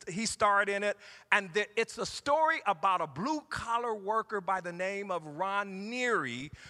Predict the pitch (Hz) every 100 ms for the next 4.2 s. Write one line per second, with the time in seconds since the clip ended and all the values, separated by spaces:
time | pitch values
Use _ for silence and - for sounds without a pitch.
0 | - - - - 254 240 240 233 233 220
1 | - - - - 277 302 294 - - -
2 | _ - 226 208 202 - 285 269 254 -
3 | 117 123 - - 269 - - 254 220 143
4 | 160 -